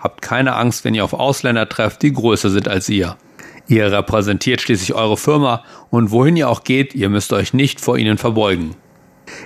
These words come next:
In seinem täglichen Leben war Zhang von Natur aus neugierig, stellte oft Fragen und achtete genau auf seine Umgebung.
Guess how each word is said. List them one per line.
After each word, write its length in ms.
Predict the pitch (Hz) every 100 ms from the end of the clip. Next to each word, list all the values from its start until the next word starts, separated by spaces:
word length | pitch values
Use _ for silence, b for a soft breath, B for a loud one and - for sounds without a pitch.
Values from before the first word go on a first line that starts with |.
| -
In 80 |
seinem 240 | 151 180 160
täglichen 440 | 180 180 143 -
Leben 280 | 110 120 110
war 160 | 98 87
Zhang 280 | 95 107
von 160 | 107 107
Natur 340 | 98 - 113
aus 160 | 113 -
neugierig, 600 | 123 135 107 104 107 - B B
stellte 360 | - - 95 -
oft 240 | 92 -
Fragen 380 | - 95 101 107
und 140 | 98
achtete 440 | 104 - 107 - 104
genau 360 | 104 104 127
auf 140 | 143 -
seine 200 | 127 135
Umgebung. 640 | 143 117 107 92 87 76